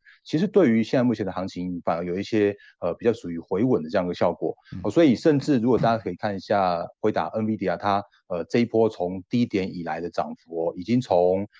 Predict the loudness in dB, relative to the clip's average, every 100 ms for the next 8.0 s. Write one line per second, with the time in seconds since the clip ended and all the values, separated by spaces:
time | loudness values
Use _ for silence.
0 | _ 0 0 2 2 0 -2 2 2 4
1 | 2 2 -2 -6 -6 -8 -12 -10 -2 2
2 | 2 2 0 -2 0 -2 0 0 -2 -8
3 | -10 -8 -8 -6 -4 -4 -6 _ -20 -6
4 | 4 4 4 2 2 2 2 0 0 -2
5 | 0 0 0 -2 0 0 2 2 2 -2
6 | -2 -2 2 2 0 -4 -6 -8 -6 0
7 | 0 2 -2 -2 -6 -2 -2 0 0